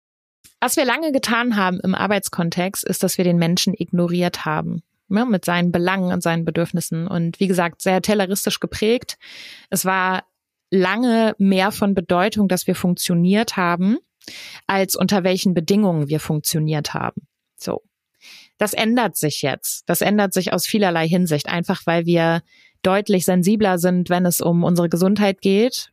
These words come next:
ähm, weil die Gesellschaft so erschöpft ist wie nie, weil Arbeit immer verdichteter ist und,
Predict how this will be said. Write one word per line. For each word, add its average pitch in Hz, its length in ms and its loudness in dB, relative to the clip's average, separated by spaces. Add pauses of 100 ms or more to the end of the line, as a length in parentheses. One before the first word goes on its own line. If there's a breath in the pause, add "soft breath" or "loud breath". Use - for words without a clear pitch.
(140)
ähm, 175 380 2
weil 180 140 0
die 180 100 2
Gesellschaft 180 460 0
so 180 60 2
erschöpft 170 400 0
ist 185 180 -2
wie 175 100 2
nie, 196 320 4
weil 170 160 2
Arbeit 185 440 0 (540 soft breath)
immer 247 240 2
verdichteter 208 760 0
ist - 300 -2
und, 180 340 0